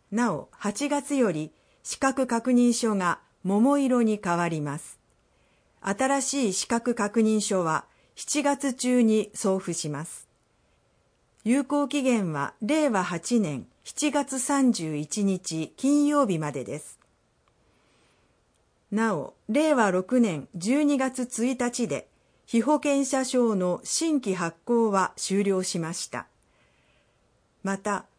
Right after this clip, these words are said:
健康保険証として利用登録したマイナンバーカードをお持ちの人で、利用を希望しないなどの場合は、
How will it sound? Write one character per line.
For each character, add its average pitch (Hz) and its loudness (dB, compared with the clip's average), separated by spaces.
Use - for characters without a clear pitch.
健 269 4
康 294 2
保 277 2
険 277 2
証 262 2
と 240 0
し 233 -6
て 208 2
利 202 2
用 294 2
登 294 2
録 180 -2
し - -6
た 185 0
マ 214 4
イ 285 4
ナ 294 4
ン 285 2
バ 285 2
ー - -18
カ 294 2
ー 247 0
ド 175 2
を 151 -2
お 180 2
持 226 4
ち 247 0
の 233 4
人 226 0
で、 143 -8
利 208 2
用 285 4
を 262 6
希 214 -2
望 277 2
し 240 2
な 254 4
い 254 -2
な 269 4
ど 254 4
の 170 2
場 175 2
合 180 -2
は、 156 -2